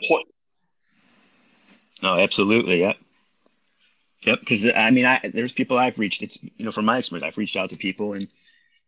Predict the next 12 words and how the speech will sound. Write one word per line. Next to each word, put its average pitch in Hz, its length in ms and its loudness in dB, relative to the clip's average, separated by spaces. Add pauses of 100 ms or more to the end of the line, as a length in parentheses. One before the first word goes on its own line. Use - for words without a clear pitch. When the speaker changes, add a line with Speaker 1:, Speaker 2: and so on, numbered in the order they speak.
(480)
Speaker 2:
like 90 120 -8
you 117 60 0
said, 107 380 2 (840)
you'll 101 200 0
get 104 180 0
different - 260 -2
responses. 107 520 -2
Sometimes 90 380 -4
you 92 60 -2
just 95 180 -2
get 95 120 0
ignored. 98 520 2